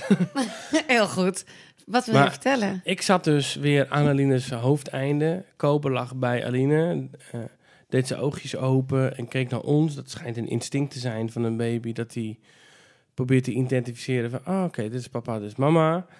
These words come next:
Speaker 1: En, eh, en dat ik bij mijn linkervoet zag ik iets.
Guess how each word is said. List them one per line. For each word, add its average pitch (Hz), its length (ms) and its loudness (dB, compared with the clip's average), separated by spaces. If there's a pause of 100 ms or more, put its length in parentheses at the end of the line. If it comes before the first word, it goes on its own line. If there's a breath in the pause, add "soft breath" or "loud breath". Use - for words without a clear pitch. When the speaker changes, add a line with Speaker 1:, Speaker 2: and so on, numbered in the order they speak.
(720 soft breath)
Speaker 1:
En, 131 280 6
eh, 123 320 6 (460)
en 127 200 -4 (100)
dat 135 180 -2
ik 135 120 0
bij 135 120 4
mijn 127 140 6
linkervoet 147 760 0
zag 165 280 -6
ik - 120 -20
iets. - 480 -8